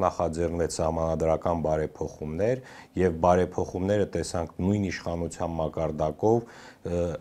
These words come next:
արհեստական դժգոհություն, ը, մտցրեցին հանրության մեջ, և, ը, հետ կանչեցին սահմանադրական բարեփոխումները,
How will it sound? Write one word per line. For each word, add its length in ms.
արհեստական 720
դժգոհություն, 800
ը, 800
մտցրեցին 720
հանրության 760
մեջ, 300
և, 420
ը, 240
հետ 240
կանչեցին 560
սահմանադրական 880
բարեփոխումները, 880